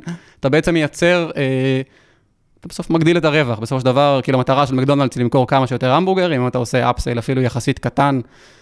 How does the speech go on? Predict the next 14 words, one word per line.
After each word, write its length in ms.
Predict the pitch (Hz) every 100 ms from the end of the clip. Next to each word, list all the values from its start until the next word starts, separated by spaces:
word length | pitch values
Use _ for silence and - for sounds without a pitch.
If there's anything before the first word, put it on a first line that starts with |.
| _ -
אה, 160 | 123 120
על 80 | 117
מוצרים 380 | 120 131 127
של 100 | 123
מקדונלדס, 520 | 123 120 160 185 170 143
בחברה 400 | 120 120 117 113
שכאילו 360 | 117 123 113
ה-, 240 | 113 110 107 -
אה, 60 | 117 110 107 127
כאילו, 200 | - 117 113
המסחר 380 | 113 - 123
שלה 140 | 110 120
הוא 80 |
ב-, 60 | 113